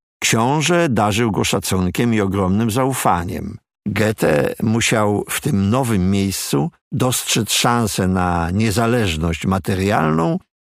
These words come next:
i sporą dozę wolności. Między oboma panami od początku zrodziło się coś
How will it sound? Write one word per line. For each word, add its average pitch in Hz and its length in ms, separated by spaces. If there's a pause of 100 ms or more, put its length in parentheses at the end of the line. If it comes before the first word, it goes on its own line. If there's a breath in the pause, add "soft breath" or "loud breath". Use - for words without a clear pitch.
(140)
i 202 340
sporą 127 680
dozę 92 300
wolności. 87 800 (680)
Między 139 560
oboma 123 420
panami 127 580
od 95 160
początku - 600
zrodziło 107 520
się 123 200
coś - 420